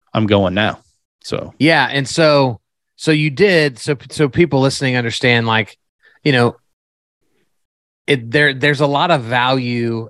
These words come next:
Speaker 2: in taking what's going on in culture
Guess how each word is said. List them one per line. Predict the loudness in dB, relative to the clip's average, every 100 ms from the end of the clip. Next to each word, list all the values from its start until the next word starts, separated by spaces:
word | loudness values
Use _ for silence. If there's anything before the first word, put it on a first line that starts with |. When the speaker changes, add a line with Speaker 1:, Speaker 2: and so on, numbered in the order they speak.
| -4
Speaker 2:
in | 0 2 2 -2 -8 _ _ -6
taking | 0 0 0 0 -2 -4 -8 _ _
what's | -10 -2 -2 -2
going | -2 0 2 0
on | 0 0
in | -2 -4
culture | 0 0 0 -2 -4 -6